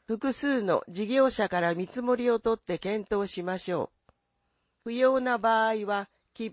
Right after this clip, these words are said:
ぱりと断りましょう。事業者からの訪問や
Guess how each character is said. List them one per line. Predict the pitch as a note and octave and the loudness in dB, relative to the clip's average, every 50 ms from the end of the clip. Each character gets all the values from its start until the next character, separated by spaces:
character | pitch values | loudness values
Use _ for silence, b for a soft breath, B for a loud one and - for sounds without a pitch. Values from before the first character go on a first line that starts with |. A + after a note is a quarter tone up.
| - _ | -6 _
ぱ | C4 C4+ | -4 -4
り | A#3+ G#3+ G3 | -4 -4 -4
と | - E3+ D#3 | -2 -4 -2
断 | - E3+ E3+ - G#3+ G#3+ G#3 G#3 | -2 -4 -4 -2 0 2 2 2
り | G#3 F#3+ | 0 0
ま | F#3+ F#3+ G3 | -2 -4 -4
し | F#3+ - - F3 | -4 -4 -4 -4
ょ | D3 - - _ | -4 -4 -6 _
う。 | _ _ _ _ _ _ _ _ _ _ _ _ _ _ _ _ _ _ _ _ _ _ _ - | _ _ _ _ _ _ _ _ _ _ _ _ _ _ _ _ _ _ _ _ _ _ _ -16
事 | E3+ F3 G#3 G3+ | -10 -8 -6 -2
業 | A3 C4 C#4 C#4 | 0 0 0 0
者 | B3+ - A3 G3+ | 0 0 -2 -2
か | - G#3 G3+ | 0 0 0
ら | G3 F3+ | 0 0
の | E3 E3 E3 E3 | -2 -2 -4 -4
訪 | - G#3+ A3+ A#3 A#3 | 0 0 2 2 2
問 | A3+ A3+ A3+ A3 G#3 | 2 0 0 0 0
や | G3+ G3 F#3 F3 - | 0 0 -2 -2 -6